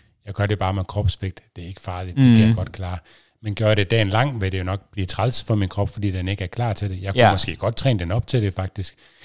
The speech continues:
Speaker 1: Eller hvis jeg nu gjorde det med hundrede og halvtreds kilo på nakken, så vil det nok også være mindre godt.
Speaker 2: Ja.
Speaker 1: I hvert fald i,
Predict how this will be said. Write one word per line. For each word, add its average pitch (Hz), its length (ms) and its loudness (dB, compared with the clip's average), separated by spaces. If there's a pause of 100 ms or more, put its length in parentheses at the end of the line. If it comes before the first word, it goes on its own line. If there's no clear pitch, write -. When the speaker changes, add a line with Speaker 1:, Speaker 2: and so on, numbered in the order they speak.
(140)
Speaker 1:
Eller 156 220 2
hvis 139 200 4
jeg 113 60 4
nu 117 120 4
gjorde 107 240 4
det 104 100 2
med 95 100 0
hundrede 107 200 2
og - 20 4
halvtreds 98 280 -2
kilo 101 240 -2
på 95 120 -6
nakken, 90 400 -4
så - 180 -6
vil 92 120 -4
det 92 80 -4
nok 92 160 -4
også 90 180 -4
være 90 100 -6
mindre 90 300 -8
godt. 85 240 -14 (280)
Speaker 2:
Ja. 107 180 4 (240)
Speaker 1:
I 101 100 -8
hvert 95 180 -2
fald 95 140 -4
i, 87 60 -8